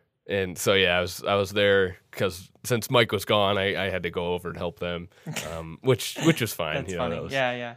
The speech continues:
Speaker 1: It, the only, the only, uh, bad thing about that is, is how hot it gets in there. And,
Speaker 2: Oh, yeah, I
Speaker 1: uh,
Speaker 2: bet.
Speaker 1: you know, we even, we even did it in the morning and everything, but it was still, like,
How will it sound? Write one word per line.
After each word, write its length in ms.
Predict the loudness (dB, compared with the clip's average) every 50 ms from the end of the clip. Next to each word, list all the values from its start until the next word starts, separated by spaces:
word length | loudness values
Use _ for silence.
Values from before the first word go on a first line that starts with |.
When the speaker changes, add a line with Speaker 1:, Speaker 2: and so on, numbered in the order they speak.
| _
Speaker 1:
It, 220 | 2 2 2 4 8
the 120 | 10 12
only, 260 | 12 12 10 8 4 _ _ _ 2
the 140 | 6 8
only, 280 | 10 10 10 10 10 8
uh, 200 | 8 8 8 6
bad 300 | 6 6 8 8 8 6
thing 160 | 4 2 2
about 220 | 2 2 0 0 0
that 220 | 0 0 0 0
is, 340 | 0 -2 -4 -6 -10 -10 -8
is 300 | -8 -8 -8 -8 -10 -6
how 200 | -2 0 0 2
hot 260 | 2 4 4 4 4
it 100 | 4 2
gets 180 | -2 -4 -4 -4
in 140 | -8 -8 -6
there. 280 | -6 -6 -6 -8 -10 _ _ _ _ _ _ _ _ _ _
And, 100 | -8 -6
Speaker 2:
Oh, 160 | -6 -4 -4 -4
yeah, 200 | -6 -6 -6 -6
I 40 | -6
Speaker 1:
uh, 20 | -6
Speaker 2:
bet. 300 | -6 -6 -6 -6 -4 -4
Speaker 1:
you 100 | -4 -4
know, 180 | -4 -2 -2
we 120 | 0 2 2
even, 360 | 2 2 2 0 -2 -2 -2
we 140 | 0 2 4
even 180 | 4 4 4 4
did 120 | 6 8 10
it 100 | 10 10
in 100 | 8 6
the 80 | 0
morning 480 | -4 -2 2 4 4 4 4 2 0 -2
and 80 | -4 -4
everything, 380 | -4 -6 -6 -6 -6 -6 -6 -4
but 100 | -2 0
it 60 | 0
was 160 | 0 -2 -4
still, 360 | -6 -2 0 2 2 2 0
like, 280 | -2 -6 -8 -12 -16